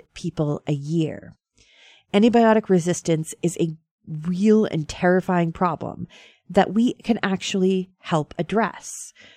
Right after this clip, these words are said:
at least in a small part. And so the easiest things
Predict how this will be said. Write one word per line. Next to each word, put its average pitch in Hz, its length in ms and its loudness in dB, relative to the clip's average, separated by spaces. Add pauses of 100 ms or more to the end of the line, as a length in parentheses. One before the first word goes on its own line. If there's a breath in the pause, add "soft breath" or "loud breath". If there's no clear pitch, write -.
(160 soft breath)
at - 160 2
least 226 240 0
in 226 80 4
a 220 60 2
small 151 320 -4
part. - 480 -4 (1200 soft breath)
And 175 420 2 (300)
so 175 400 2
the 190 200 -6
easiest 247 360 -2
things 180 420 -4